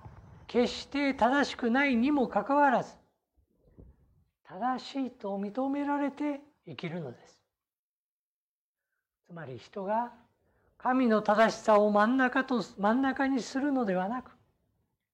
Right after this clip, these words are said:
神が御子イエスによって私たちの真ん中に立ち、私たちは正しいとされるということなのです。さて、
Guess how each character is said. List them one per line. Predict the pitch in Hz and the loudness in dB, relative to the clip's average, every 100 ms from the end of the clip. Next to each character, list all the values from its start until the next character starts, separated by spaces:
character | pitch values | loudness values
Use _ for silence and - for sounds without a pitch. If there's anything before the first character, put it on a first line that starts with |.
| _ _ _ _ | _ _ _ _
神 | 277 330 294 | -2 0 2
が | 254 247 | 2 2
御 | 311 | 2
子 | 311 285 | 2 2
イ | 254 | 4
エ | 339 | 4
ス | 339 285 | 2 0
に | 202 | -2
よ | 160 | -2
っ | |
て | - - - _ _ _ _ _ _ _ _ - | -4 -12 -20 _ _ _ _ _ _ _ _ -20
私 | 143 214 | -8 -6
た | - 185 | -4 -6
ち | - | -4
の | 202 | -2
真 | 202 202 | 2 2
ん | 269 | 2
中 | 262 254 262 | 2 2 0
に | 254 | 0
立 | 247 233 | 0 -2
ち、 | 233 - - _ _ _ _ _ _ - | -2 -10 -20 _ _ _ _ _ _ -18
私 | 139 165 - | -8 -8 -6
た | 143 | -10
ち | - | -6
は | 175 202 202 196 - _ _ _ _ _ | 0 2 2 -2 -12 _ _ _ _ _
正 | 170 208 285 | -6 -2 -2
し | - 254 | -2 -6
い | 185 - _ - | -8 -14 _ -10
と | 202 208 - _ _ | -6 -6 -8 _ _
さ | - 151 | -10 -4
れ | 202 202 | -2 -2
る | 262 | -4
と | 226 | -4
い | 156 143 | -4 -6
う | |
こ | - | -8
と | 147 | -6
な | 165 160 | -6 -6
の | 123 | -10
で | - | -16
す。 | - _ _ _ _ _ _ _ _ _ _ _ _ _ 262 _ _ 349 _ _ _ _ _ _ _ _ _ _ _ _ - _ _ _ _ _ _ _ - | -20 _ _ _ _ _ _ _ _ _ _ _ _ _ -20 _ _ -20 _ _ _ _ _ _ _ _ _ _ _ _ -20 _ _ _ _ _ _ _ -6
さ | 165 | -4
て、 | 160 160 220 | 2 4 4